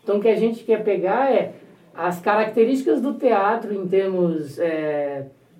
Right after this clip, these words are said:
é, artísticos e culturais e dar uma intencionalidade de ensino pra ver, pra verificar o quanto que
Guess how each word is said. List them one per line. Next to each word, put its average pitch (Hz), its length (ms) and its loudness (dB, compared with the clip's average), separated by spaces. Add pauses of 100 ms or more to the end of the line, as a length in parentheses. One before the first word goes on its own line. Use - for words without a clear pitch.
(220)
é, 139 340 -10
artísticos 190 720 -2
e 175 60 -4
culturais 180 880 -2 (220)
e 247 380 -2 (240)
dar 220 260 2
uma 311 160 4
intencionalidade 277 920 0
de 226 80 -2
ensino 247 640 -2 (600)
pra 247 460 2 (560)
ver, 247 640 0
pra 226 120 2
verificar 254 520 2
o 233 180 2
quanto 320 540 2
que 220 460 -2